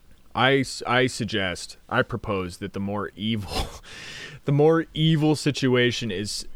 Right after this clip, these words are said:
this Bernie bro saw A cab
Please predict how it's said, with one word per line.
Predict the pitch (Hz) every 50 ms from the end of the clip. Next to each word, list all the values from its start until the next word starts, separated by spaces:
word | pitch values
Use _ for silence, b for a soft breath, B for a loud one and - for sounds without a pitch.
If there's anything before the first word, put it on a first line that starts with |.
| - -
this | - 110 113 107 95 - - -
Bernie | - 107 110 107 117 127 139 143 143 131
bro | 107 104 101 101 95 92 92 90 87 b b b b b b b b b
saw | - - - - 135 127 131 135 127 95
A | 98 120 127 135
cab | 107 - 110 101 92 85 80 78 69 -